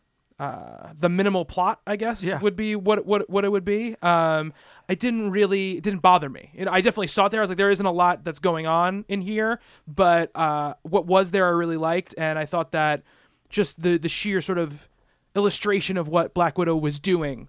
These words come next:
Speaker 1: was re-, was really, uh, visceral and, and kinetic and, and kept me going throughout the, the, the
Speaker 2: Mm-hmm.
Speaker 1: pages. Um, so, yeah, I, I,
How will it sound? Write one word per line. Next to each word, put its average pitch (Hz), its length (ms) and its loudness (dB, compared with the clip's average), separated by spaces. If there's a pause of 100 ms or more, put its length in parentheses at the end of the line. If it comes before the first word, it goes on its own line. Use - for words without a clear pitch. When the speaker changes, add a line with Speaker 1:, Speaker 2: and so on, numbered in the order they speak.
Speaker 1:
was 160 180 -4
re-, 160 260 0
was 156 240 -4
really, 151 600 0 (320)
uh, 90 340 -4
visceral 151 720 -4
and, 147 240 -6
and 151 300 -4
kinetic 156 440 -4
and, 147 140 -8
and 143 320 -6 (240)
kept 214 160 -4
me 170 100 -4
going 147 520 0
throughout 143 520 -2
the, 151 60 -12
the, 147 320 -8
the - 0 - (140)
Speaker 2:
Mm-hmm. 202 40 -8
Speaker 1:
pages. 147 680 -8
Um, 135 520 -6 (500)
so, 165 720 6
yeah, 202 180 6
I, 214 160 6
I, - 100 4